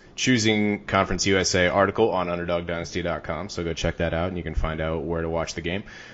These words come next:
Uh, last one we need to get into and preview a little bit is, uh, Western Kentucky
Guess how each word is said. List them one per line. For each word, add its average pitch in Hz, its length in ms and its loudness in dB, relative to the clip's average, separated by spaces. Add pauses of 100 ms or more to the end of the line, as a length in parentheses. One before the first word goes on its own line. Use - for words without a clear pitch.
(140)
Uh, 95 340 8
last 113 360 6
one 123 320 6
we 107 100 4
need 110 140 4
to 104 80 0
get 104 100 6
into 101 480 4
and 90 240 0
preview 95 340 4
a 90 40 2
little 90 180 0
bit 87 320 0 (300)
is, 87 260 0
uh, 85 260 4
Western 104 460 6
Kentucky 95 720 -2